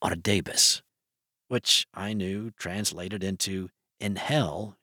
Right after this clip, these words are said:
you will burn." Oh, what had we stumbled into here?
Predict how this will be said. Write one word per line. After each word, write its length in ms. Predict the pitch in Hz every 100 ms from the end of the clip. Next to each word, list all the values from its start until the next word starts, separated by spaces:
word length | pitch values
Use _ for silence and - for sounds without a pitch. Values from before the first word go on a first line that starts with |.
| _
you 200 | 107 113
will 200 | 104 95
burn." 540 | 135 170 90 - - - _ _ _ _ _ _ _ _ _ _ _ _ -
Oh, 440 | 90 - - - _ _ _ _ _ _ _
what 220 | _ 117 120
had 180 | 95
we 80 | 85
stumbled 460 | - - 120 104 78
into 360 | 135 190 78
here? 400 | 73 80 71 -